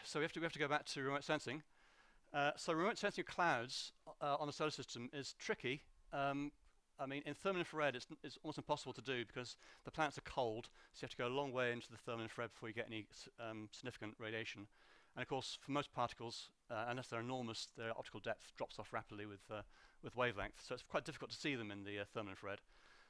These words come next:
And so we only really, um, uh, only, only windows we have are at five microns and a smaller one at seven point two.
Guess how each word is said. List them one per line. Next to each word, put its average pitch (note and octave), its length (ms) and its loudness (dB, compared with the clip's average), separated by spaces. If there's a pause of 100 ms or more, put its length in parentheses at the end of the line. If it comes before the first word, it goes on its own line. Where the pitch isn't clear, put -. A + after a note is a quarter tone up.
(200)
And C#3 80 -8
so C#3+ 100 4
we D3 80 6
only E3+ 120 6
really, D3 260 2 (140)
um, A#2+ 420 2 (240)
uh, C#3+ 40 -4 (100)
only, D3 140 2 (140)
only C#3+ 140 2
windows C#3 220 2
we A#2+ 80 -2
have B2 300 4
are A2 100 2
at - 120 -6
five B2+ 240 0
microns A2+ 520 -2
and G#2+ 100 -8
a A2 40 -4
smaller A2 300 -8
one G2+ 100 -6
at G#2+ 80 -10
seven G#2 200 -6
point - 180 -10 (120)
two. G2+ 180 -2